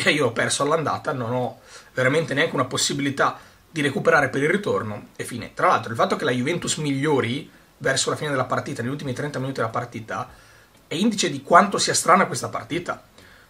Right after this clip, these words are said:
perché logicamente non è la Juve che deve migliorare, dato che agli ultimi minuti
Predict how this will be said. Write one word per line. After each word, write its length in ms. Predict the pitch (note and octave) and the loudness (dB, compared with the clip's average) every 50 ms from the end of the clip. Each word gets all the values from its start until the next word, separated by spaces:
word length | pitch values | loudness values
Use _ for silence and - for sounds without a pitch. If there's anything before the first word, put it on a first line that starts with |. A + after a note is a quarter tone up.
| _ - | _ -4
perché 420 | - F#2+ F#2 - B2+ A2 - - - - - - - - - - - - - | -4 -4 0 0 0 0 0 -4 -14 -20 -20 -20 -20 -20 -20 -20 -20 -14 -6
logicamente 1000 | C#3 D3 D#3 D#3 F3 F3+ - - - C#3+ C3 B2+ B2+ - D#3 E3 E3 - - - _ _ - | -2 0 0 2 4 4 6 6 6 4 2 0 6 10 10 10 10 8 4 -14 _ _ -6
non 260 | C#3 B2 B2 A#2+ A#2+ | -2 0 2 4 6
è 60 | F3+ | 8
la 80 | G#3+ E3 | 8 8
Juve 220 | D#3+ D#3+ C#3+ B2+ | 8 6 2 2
che 80 | - C3 | 4 2
deve 160 | C3 C3 B2+ | 2 2 2
migliorare, 720 | B2+ C3 B2+ B2 B2+ B2 B2+ B2 A2+ G#2+ G#2+ G2+ F#2 - - - | 0 0 0 2 4 6 6 6 6 6 4 2 0 -4 -8 -6
dato 260 | - A2+ A2 A2+ B2 | -2 -2 0 0 -2
che 360 | A2+ - A#2+ A#2 A2 - - - _ _ - | -2 0 0 0 0 0 -4 -12 _ _ -2
agli 200 | - A#2+ B2 C3+ | 2 2 2 2
ultimi 280 | C#3+ D3+ - - D3 C#3+ | 2 -2 -2 -2 -2 0
minuti 600 | C#3 C#3 C#3 D3+ D#3+ - - D#3 D3+ C#3+ - - | 0 0 0 -2 -2 -4 -2 -4 -4 -4 -4 -8